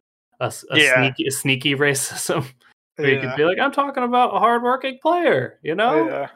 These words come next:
Speaker 1: The strong back,
Speaker 2: We,
Speaker 1: big,
Speaker 2: yeah, we need
Speaker 1: powerful,
Speaker 2: one of those,
Speaker 1: gorilla
Speaker 2: yeah.
Speaker 1: hands, you know?" <laughs> It's,
Speaker 2: <laughs>
Speaker 1: it's
Speaker 2: Yeah, yeah.
Speaker 1: They're just, they're just built different. Uh, baseball players, I mean. Yeah, it's, it's extremely <laughs> fucked.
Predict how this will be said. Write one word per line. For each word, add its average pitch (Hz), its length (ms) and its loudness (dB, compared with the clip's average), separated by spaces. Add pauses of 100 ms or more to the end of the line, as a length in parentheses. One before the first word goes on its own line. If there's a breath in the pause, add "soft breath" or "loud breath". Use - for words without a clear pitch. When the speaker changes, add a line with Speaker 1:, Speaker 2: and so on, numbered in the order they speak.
(140)
Speaker 1:
The 175 100 -6
strong 269 420 0
back, 262 380 0 (100)
Speaker 2:
We, 160 120 -6
Speaker 1:
big, 220 280 0
Speaker 2:
yeah, 151 220 2
we 156 80 -2
need 214 300 4
Speaker 1:
powerful, 151 140 0
Speaker 2:
one 127 100 0
of 123 60 -10
those, 123 80 -6
Speaker 1:
gorilla 196 340 4
Speaker 2:
yeah. 147 80 0
Speaker 1:
hands, 113 400 -2
you 123 80 -4
know?" 220 400 -2
<laughs> - 40 -20
It's, 139 320 -10
Speaker 2:
<laughs> - 40 -20
Speaker 1:
it's 208 300 4 (200)
Speaker 2:
Yeah, 170 520 2
yeah. 139 320 -2 (760 loud breath)
Speaker 1:
They're 170 140 -12
just, 208 240 -10
they're 160 300 -2
just 214 200 -2
built 202 240 0
different. 196 480 0
Uh, 151 120 2
baseball 196 560 4
players, 120 400 4
I 110 100 0
mean. 110 380 -10 (960)
Yeah, 113 260 -4
it's, 113 180 -4
it's 131 340 -4
extremely 127 640 0
<laughs> - 160 -8
fucked. - 460 -4